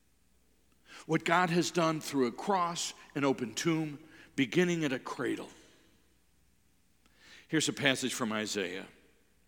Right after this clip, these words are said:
It's on your paper as well. "In repentance and rest." Oh, there it is, "in and rest." We did the repentance. We said, "We are sinners,"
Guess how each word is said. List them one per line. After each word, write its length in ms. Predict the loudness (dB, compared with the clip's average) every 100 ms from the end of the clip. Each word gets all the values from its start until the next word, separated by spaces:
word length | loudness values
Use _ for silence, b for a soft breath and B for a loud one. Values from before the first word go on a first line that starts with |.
| _ _ _ -12
It's 100 | -4
on 160 | -4
your 120 | -2 -2
paper 400 | -2 -2 -2 -6
as 180 | -8
well. 300 | -12 -14 -16 -20 _ _ _ _ _ _ _ _ _ _ _ _ _ _
"In 160 | 2 6
repentance 720 | 2 4 2 2 -4 -4 -4
and 180 | -4
rest." 400 | -6 -6 -8 -12 -10
Oh, 120 | -8 -2
there 200 | 0 0
it 80 |
is, 360 | -2 -6 -8 -14 -10
"in 180 | -6 -6
and 240 | -8 -10
rest." 460 | -12 -12 -14 -14 -20 _ _ b b b b b
We 140 | 0
did 160 | 4 4
the 100 | 4
repentance. 840 | 2 2 0 0 -6 -12 -8 -8 -10 -20 _ _ _ _ _ _
We 80 | -2
said, 300 | 4 2 2 0
"We 200 | 2 4
are 100 | 2
sinners," 400 | 0 0 0